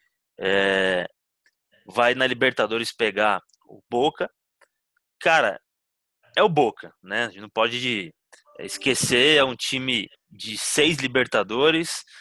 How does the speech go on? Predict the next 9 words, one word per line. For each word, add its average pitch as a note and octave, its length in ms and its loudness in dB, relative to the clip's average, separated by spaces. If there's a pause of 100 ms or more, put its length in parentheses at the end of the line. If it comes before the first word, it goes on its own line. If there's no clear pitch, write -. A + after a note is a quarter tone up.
(400)
é... F#2+ 720 -2 (1400)
Porra, A2+ 280 -2 (120)
história B2+ 440 2
demais C3 420 2
a D3 40 2
Libertadores A2 800 -4
ali, A2+ 380 -8
e B2 220 -4
aí C3+ 440 0